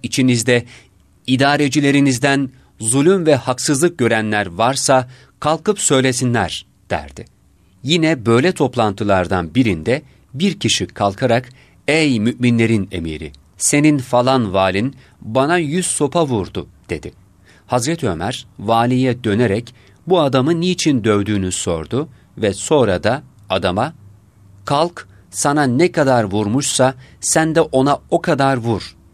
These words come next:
dedi. Bunun üzerine Amr İbn-i Las kalkarak, "Ey müminlerin emiri, eğer böyle yapacak olursan şikayetlerden başını alamazsın.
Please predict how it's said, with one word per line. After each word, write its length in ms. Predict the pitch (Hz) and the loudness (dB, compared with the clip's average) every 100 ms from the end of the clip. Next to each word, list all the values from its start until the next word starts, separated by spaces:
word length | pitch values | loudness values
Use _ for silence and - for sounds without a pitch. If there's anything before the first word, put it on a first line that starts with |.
| - | -10
dedi. 240 | - 80 - - - - - - - - | -10 -10 -16 -20 -20 -20 -20 -20 -20 -2
Bunun 240 | 123 185 | 2 4
üzerine 500 | 131 104 90 90 143 - - - | 2 0 -2 -2 -4 -6 -20 -4
Amr 260 | 131 151 165 156 | -2 0 -2 -4
İbn-i 360 | 165 135 101 | -4 -2 -2
Las 260 | 90 87 - | 0 -2 -4
kalkarak, 640 | - 104 101 107 127 - - _ _ - | -4 -4 0 -2 -2 -6 -20 _ _ -4
"Ey 280 | 151 139 101 | 0 0 0
müminlerin 640 | 107 117 107 101 98 87 82 | -2 -2 0 2 0 -2 -6
emiri, 380 | 82 80 78 73 - - - - | -10 -8 -10 -14 -20 -20 -20 -6
eğer 400 | 113 127 147 120 | 0 0 0 2
böyle 240 | 117 156 139 | 4 4 4
yapacak 440 | 101 98 104 92 | 2 0 -2 -2
olursan 500 | 95 107 - 123 131 123 - - - | -2 -2 0 0 0 -6 -20 -20 -8
şikayetlerden 960 | - 147 139 143 139 135 131 143 147 123 | -4 0 2 2 2 2 4 2 0 0
başını 320 | 120 147 160 | 0 2 2
alamazsın. 600 | 143 135 87 - 92 | 2 0 -2 -6 -8